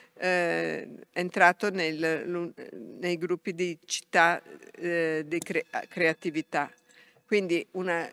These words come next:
capacità di rinnovarsi e di guardare al futuro. Con questa conferenza di oggi della professoressa Accati abbiamo concluso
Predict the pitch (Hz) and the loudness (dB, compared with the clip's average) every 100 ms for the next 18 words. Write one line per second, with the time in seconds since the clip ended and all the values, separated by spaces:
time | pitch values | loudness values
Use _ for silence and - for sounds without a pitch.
0 | - 202 - 202 - 190 196 208 196 190 | -10 -6 0 0 -2 2 6 6 4 -2
1 | 156 185 220 214 214 202 170 180 185 - | 0 0 0 2 4 6 6 4 -2 -4
2 | 233 226 190 180 175 165 160 151 151 - | -4 -4 -2 0 0 2 0 0 -4 -8
3 | 151 143 135 139 143 _ _ _ _ _ | -12 -10 -8 -8 -12 _ _ _ _ _
4 | _ _ _ _ _ _ _ - 220 214 | _ _ _ _ _ _ _ -2 -2 2
5 | 233 233 - 220 202 190 190 190 180 - | 4 4 6 12 12 12 8 4 -4 2
6 | 226 220 226 233 262 208 247 247 277 302 | 4 6 8 8 6 8 12 12 10 8
7 | 294 311 381 _ - - - _ _ 220 | 10 10 8 _ -20 -20 -20 _ _ 0
8 | 190 208 190 202 214 190 - 220 - 240 | 0 0 -2 0 0 0 0 0 2 6
9 | 247 262 - 285 294 _ - - 185 220 | 6 6 2 0 -2 _ -6 0 4 8
10 | 202 180 180 185 - - 247 233 214 220 | 8 8 2 -2 -2 4 4 6 4 4
11 | 202 233 226 | 6 6 6